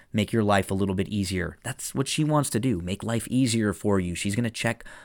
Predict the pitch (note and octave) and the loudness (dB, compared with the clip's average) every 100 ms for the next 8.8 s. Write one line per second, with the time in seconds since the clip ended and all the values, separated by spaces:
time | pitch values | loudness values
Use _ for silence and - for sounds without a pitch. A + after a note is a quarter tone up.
0 | - G#2+ A#2 B2 A#2+ F#2+ G#2+ A2 A2 - | -4 0 2 2 2 2 2 2 2 0
1 | G#2+ - A2+ - A#2 A#2 A#2+ A#2 G#2+ G#2 | 0 0 -2 0 2 2 2 2 2 0
2 | - A#2+ B2 A#2+ A2+ A2 - A2+ A2+ A#2+ | 0 2 4 2 2 0 0 0 4 4
3 | A#2 A#2+ A#2 G#2+ A2+ A2+ G#2+ A#2 G#2+ G#2+ | 4 4 2 2 2 2 2 2 2 0
4 | - A#2+ A2+ G#2 F#2+ - - - - - | 0 2 4 4 2 -2 -16 -20 -14 -6
5 | - A#2+ A#2+ A#2 A2+ - A#2 A#2 G#2 G#2 | 0 2 2 0 -2 -2 2 4 4 2
6 | G2+ - G#2 - - F#2+ F2 E2 D#3+ D3+ | 0 0 0 0 -2 0 0 0 2 4
7 | C3+ B2+ A#2+ B2 A2 G#2 G2+ G2 - _ | 4 2 2 4 4 4 2 -2 -14 _
8 | - - E3+ C#3+ A2+ G#2 G2+ F#2+ | -4 2 4 4 4 4 2 -2